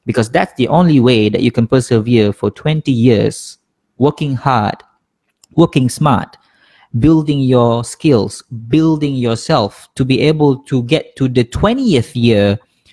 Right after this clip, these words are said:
where you actually get what you want. And I know that most of my s-,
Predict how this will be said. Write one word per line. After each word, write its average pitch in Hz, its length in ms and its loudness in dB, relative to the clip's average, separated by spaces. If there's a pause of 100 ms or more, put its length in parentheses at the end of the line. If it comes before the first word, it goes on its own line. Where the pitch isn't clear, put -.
(120)
where 135 320 2
you 123 300 0
actually 127 500 -4
get 120 320 -2 (640)
what - 460 -6
you 110 180 -2
want. 101 640 -4 (1200)
And 147 180 0
I 196 200 0
know 180 260 2
that 98 280 -2
most 135 280 -2
of 120 80 2
my 110 160 2
s-, - 160 -6